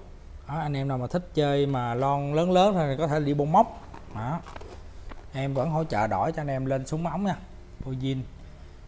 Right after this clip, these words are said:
bô móc hoặc là bô độ vừa vừa thôi. Tầm triệu mấy, hai triệu là có cây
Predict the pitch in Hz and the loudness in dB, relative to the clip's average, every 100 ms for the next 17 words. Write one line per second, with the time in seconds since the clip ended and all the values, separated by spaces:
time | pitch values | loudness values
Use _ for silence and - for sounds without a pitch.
0 | - 123 143 185 196 - - 113 - 113 | -8 -4 2 2 2 -8 -10 -8 -6 -6
1 | 110 110 135 135 123 101 110 135 - - | -4 -4 -2 0 2 2 2 0 -6 -18
2 | - - - - - - 107 107 104 107 | -18 -18 -18 -18 -16 -8 -4 -4 -2 -2
3 | 107 113 127 - - - - - - 101 | -2 -2 -4 -10 -18 -18 -18 -14 -8 -6
4 | 98 95 95 95 92 101 180 165 151 - | -6 -6 -6 -8 -8 -4 0 0 -2 -4
5 | 107 110 104 165 160 147 139 135 135 131 | -4 -4 -4 -4 -2 -2 -2 -2 -2 -4
6 | 131 131 131 | -4 -6 -6